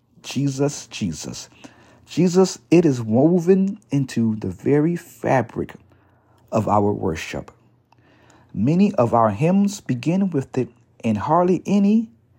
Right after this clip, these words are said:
if they are worth anything, end without mentioning it. It is the sum total of all delights. It is the music ringing from the bells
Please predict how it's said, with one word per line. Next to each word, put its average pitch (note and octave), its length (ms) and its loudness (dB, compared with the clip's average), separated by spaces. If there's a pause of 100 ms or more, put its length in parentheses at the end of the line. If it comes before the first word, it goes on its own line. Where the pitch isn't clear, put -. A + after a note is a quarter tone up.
(180)
if B2 240 0
they E3 160 4
are C#3+ 240 2
worth E3 320 0 (240)
anything, C#3+ 600 2 (260)
end E3 360 0 (600)
without A2 500 0 (220)
mentioning A2+ 560 0
it. - 260 -16 (800)
It - 140 2
is C#3 200 0
the G2 380 -2 (340)
sum G#3 560 2
total F3 540 2 (160)
of - 280 -2
all E3 260 4
delights. G2+ 760 -6 (640)
It D3+ 160 4
is D3 120 0
the B2 140 -2
music G3 460 0
ringing C3+ 540 2
from A#2+ 180 -4
the G#2+ 140 0
bells C#3+ 720 2